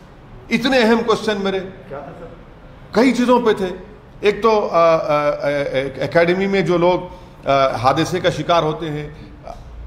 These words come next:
Speaker 1: क-, अ, अ, Friday के दिन मेरा second question था। हर एमपी एक तड़प था, "यार, अब पहले छह question हम, नाम आ जाए हमारा।"
Speaker 2: Adjournment मोशन पे था।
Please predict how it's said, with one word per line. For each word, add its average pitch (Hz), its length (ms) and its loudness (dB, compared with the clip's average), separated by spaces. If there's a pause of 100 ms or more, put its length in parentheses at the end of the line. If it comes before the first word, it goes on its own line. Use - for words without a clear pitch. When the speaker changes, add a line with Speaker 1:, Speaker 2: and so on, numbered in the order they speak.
(680)
Speaker 1:
क-, 185 260 4
अ, 139 380 2
अ, 120 200 4 (500)
Friday 180 420 2
के 214 140 2
दिन 214 180 0
मेरा 208 220 0
second 240 440 0
question 202 360 -4
था। 160 300 -10 (1120)
हर 220 240 2
एमपी 220 440 -4 (520)
एक 175 160 -6
तड़प 196 300 2
था, 185 60 -2
"यार, 170 220 2
अब - 200 -2
पहले 165 240 2 (840)
छह 202 180 2
question 196 360 -2
हम, 160 340 -4
नाम 147 200 0
आ 143 60 2
जाए 143 160 0
हमारा।" 127 220 -2
Speaker 2:
Adjournment 165 280 -8
मोशन 147 120 -12
पे - 240 -16
था। - 140 -16